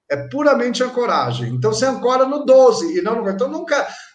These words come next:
é, cem reais dividido em doze vezes. Você fala, "Ah, vou dar vantagem dividido." Não, primeiro vale, depois a pena. Primeiro você põe o valor, depois você dá a pena pra ele, porque perder dinheiro é a pena.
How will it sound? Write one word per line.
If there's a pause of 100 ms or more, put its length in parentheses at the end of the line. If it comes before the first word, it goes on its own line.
(120)
é,
cem
reais
dividido
em
doze
vezes.
Você
fala,
"Ah,
vou
dar
vantagem
dividido."
Não, (460)
primeiro
vale,
depois
a
pena. (1160)
Primeiro
você
põe
o
valor,
depois
você
dá
a
pena
pra
ele,
porque
perder (140)
dinheiro
é
a
pena.